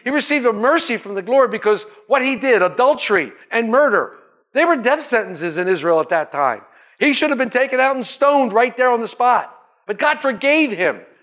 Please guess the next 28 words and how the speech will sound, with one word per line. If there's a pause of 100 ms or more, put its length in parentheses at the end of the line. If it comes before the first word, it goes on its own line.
(100)
God (120)
forgave
him
of
his
trespasses.
And
we
read
this, (200)
"The
Lord
has
put
away
David's
sin." (160)
In
fact,
when
the
Lord
is
speaking
to
the
prophet
Jeremiah